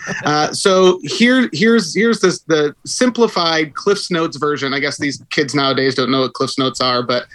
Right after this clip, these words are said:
Speaker 2: that'll communicate to all of you. Uh, so the replacement for the old FastPass Plus system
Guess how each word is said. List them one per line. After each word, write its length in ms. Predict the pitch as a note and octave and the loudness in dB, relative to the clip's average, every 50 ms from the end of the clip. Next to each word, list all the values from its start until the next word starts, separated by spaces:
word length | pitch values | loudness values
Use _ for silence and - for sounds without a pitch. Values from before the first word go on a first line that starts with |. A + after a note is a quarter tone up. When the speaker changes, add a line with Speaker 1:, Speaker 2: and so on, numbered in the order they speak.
| - - - - - | -16 -16 -14 -6 -2
Speaker 2:
that'll 200 | C#3 C#3 C#3+ B2 | 0 0 0 -2
communicate 560 | - - C#3+ C#3 C3+ C3+ B2+ - C#3 B2 A#2+ | -2 0 0 2 2 0 0 0 -2 -2 -2
to 100 | - C3 | -2 -2
all 180 | C3 C3+ C3 C3 | -2 0 0 -2
of 100 | A#2+ B2+ | 0 0
you. 260 | C3 C3 B2+ B2 B2 _ - - - - - - - | 0 0 -2 -2 -4 _ -18 -16 -16 -16 -16 -8 -4
Uh, 220 | C#3 D3 D3 D3 C#3+ | -2 0 0 0 -2
so 520 | - - - G#3+ G#3 G3 G3+ F#3+ - - _ | -2 0 2 4 4 4 4 2 0 -2 _
the 300 | - F3 F#3 - E3+ G3 | -6 -6 -4 0 2 2
replacement 640 | G3 G3+ G3 - - C4+ D4 C4+ - C#4 C#4 A#3+ - | 2 2 2 2 0 0 0 2 0 0 0 -2 0
for 180 | - G#3 G3+ F#3+ | 0 0 2 2
the 140 | F3 E3+ E3 | 2 2 2
old 220 | D#3+ F3 F3 E3 | 2 2 0 0
FastPass 560 | - - D#3 D#3 D#3 - - - E3+ D#3 D3+ - - | -2 -4 -4 -4 -4 -6 -6 -4 -4 -4 -4 -6 -8
Plus 300 | - - D#3 D3+ - - | -8 -6 -4 -4 -4 -4
system 640 | - - C#3+ B2+ - - C3+ B2+ B2 B2+ B2+ B2 | -4 -4 -4 -4 -4 -2 -2 -2 0 -2 -2 -4